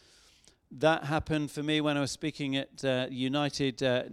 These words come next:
uh, a Christian meeting at the United Nations, uh, in New York quite a number of years ago,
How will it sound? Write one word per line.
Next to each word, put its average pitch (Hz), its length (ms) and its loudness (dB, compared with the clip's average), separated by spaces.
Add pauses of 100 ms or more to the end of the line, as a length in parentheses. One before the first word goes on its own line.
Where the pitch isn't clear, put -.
uh, 123 280 -6
a 127 100 -6
Christian 147 320 -2
meeting 139 220 -2
at - 60 -6
the 135 40 -2
United 127 380 -2
Nations, 123 680 -4
uh, 120 220 -4
in 117 460 -4
New 117 100 0
York 147 540 6
quite 127 220 0
a - 20 -6
number 120 200 0
of 117 120 -2
years 135 260 6
ago, 127 320 4